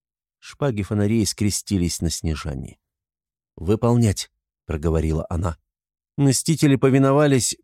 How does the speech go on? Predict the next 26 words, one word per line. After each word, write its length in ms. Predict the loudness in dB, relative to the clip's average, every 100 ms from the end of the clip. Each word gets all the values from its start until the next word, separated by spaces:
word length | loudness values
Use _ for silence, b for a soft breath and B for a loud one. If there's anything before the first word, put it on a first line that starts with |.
| -2
первым 400 | 0 2 2 2
Тарас, 480 | 2 2 2 0 -2
бросаясь 640 | 0 2 2 2 2 0
к 80 | 2
ней. 320 | 4 2 -2 _ _ _ _
Обнялись 540 | -4 2 2 4 0
потесней. 580 | -4 -4 -4 -4 -4 -6 _ _ _ _ _ _ _ _ -8
За 160 | -2 0
окнами 360 | 2 2 4
лопнул 360 | 4 2 2 2
ещё 320 | 2 0 0
один 260 | 2 0 0
огненный 400 | -2 0 2 2
шар 320 | 2 0 0 -2
близкого 520 | 0 0 -2 -2 -2
разрыва. 460 | -2 -4 -6 -8 _ _ _ _ _
Фонтан 460 | -2 0 2 0
пламени 460 | 2 2 4 4 4
рванул 420 | 2 2 2 2
в 80 | 2
небо, 400 | 2 4 2 0 B B
грохот 400 | 0 2 0 -2
обрушился 600 | -2 2 0 0 -4 0 2
на 140 | 2
усадьбу 600 | 2 0 -2 0 -2 -2
водопадом. 600 | 0 -2 -2 -6 -8 -14